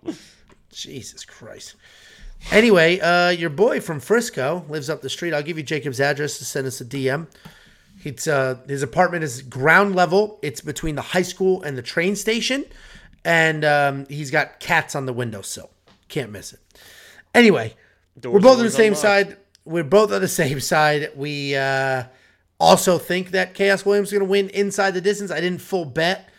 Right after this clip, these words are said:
Speaker 1: to that extent because Rolando is tough. He's hittable. We haven't seen him get put out just yet, but he most likely does in this fight. If you wanna see the action that we do have on this fight, 'cause I do have action on this fight, just not inside the distance,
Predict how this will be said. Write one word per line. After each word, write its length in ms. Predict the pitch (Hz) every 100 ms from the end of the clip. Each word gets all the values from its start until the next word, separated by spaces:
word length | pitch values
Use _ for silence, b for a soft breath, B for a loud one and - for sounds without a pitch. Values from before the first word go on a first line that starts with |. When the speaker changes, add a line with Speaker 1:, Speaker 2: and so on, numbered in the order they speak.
| b b b
Speaker 1:
to 140 | - 202
that 160 | 220
extent 340 | 220 - 240 -
because 280 | 180 170
Rolando 420 | 139 147 165 170 151
is 200 | 170 175
tough. 360 | 123 - 180 -
He's 180 | 135 120
hittable. 440 | 190 139 139 156 _
We 160 | 127 139
haven't 200 | 147 135
seen 160 | 165
him 60 | 147
get 220 | 139 -
put 120 | 160
out 180 | 143 131
just 200 | 127 131
yet, 220 | 147 143
but 220 | - 123 b b b b b b
he 140 | - 220
most 240 | 220 208
likely 260 | 190 180 180
does 300 | 160 147 - -
in 180 | 269 247
this 180 | 220 202
fight. 260 | 202 196
If 100 | 175
you 60 | 185
wanna 120 | 190
see 140 | 185
the 120 | 170 175
action 280 | 180 185
that 120 | 170 143
we 80 |
do 200 | 131 185
have 160 | 233 135
on 100 | 131
this 100 | 123
fight, 200 | - 185
'cause 80 | 143
I 100 | 107
do 200 | 151 220
have 120 | 165
action 320 | 143 139 -
on 240 | 127 156 151
this 160 | 135
fight, 260 | - 147 151
just 200 | 135 117
not 200 | 135 139
inside 360 | 135 135 147 135
the 40 | 127
distance, 460 | 180 185 175 -